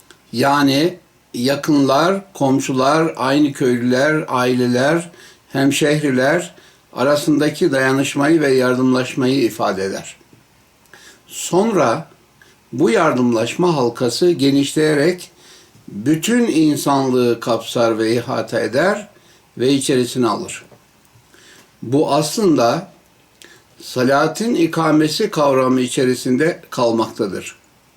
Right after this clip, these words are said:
Me'ariç suresinde bu konu "Ol musallin ki", yani "Ol sala eh-, salat ehli ki"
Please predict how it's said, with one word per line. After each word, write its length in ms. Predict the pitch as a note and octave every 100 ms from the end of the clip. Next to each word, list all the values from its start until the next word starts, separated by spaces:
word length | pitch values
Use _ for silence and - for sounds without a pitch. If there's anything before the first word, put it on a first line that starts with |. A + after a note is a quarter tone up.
| _ - - _ _ _ _
Me'ariç 560 | G2 A2 C3+ D3+ F3 G#3
suresinde 960 | - F3 D3 B2+ C3 A#2+ A#2+ C#3 F3+ -
bu 200 | C#3 F3
konu 500 | F3 C3+ B2+ D#3+ C3 -
"Ol 320 | - D3 D#3+
musallin 800 | D3 C#3+ - D#3+ D#3 D#3 G#3+ G#3
ki", 400 | D3 C#3+ A#2 G2+ - _ _ _ _ - - _
yani 380 | A2+ C3 C3+ -
"Ol 360 | A#2+ D3+ F#3
sala 600 | F3 - C3 C#3 D#3+ D3+ -
eh-, 320 | C3+ C3 C3+ C#3 - -
salat 560 | - B2+ C#3 E3+ E3+
ehli 380 | C3+ C3 B2+ G#3
ki" 360 | G#3 F#3+ B2+